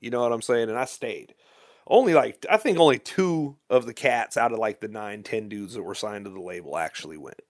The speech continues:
You know what I mean? The main dude that owned the studio and the equipment, he took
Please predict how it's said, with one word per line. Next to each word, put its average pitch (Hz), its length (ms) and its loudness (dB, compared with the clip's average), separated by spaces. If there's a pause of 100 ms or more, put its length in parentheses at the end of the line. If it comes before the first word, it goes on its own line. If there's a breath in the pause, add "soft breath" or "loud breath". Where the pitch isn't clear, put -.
(120)
You 104 100 -10
know 104 120 -6
what 104 100 -6
I 101 80 -4
mean? 101 260 -8
The 98 120 -10
main 120 420 -4
dude 113 280 -8
that 110 140 -6
owned 113 320 -6
the 107 40 -10
studio 104 540 -4
and 107 100 -8
the 107 100 -6
equipment, 82 540 -10 (200)
he - 180 -14
took - 260 -8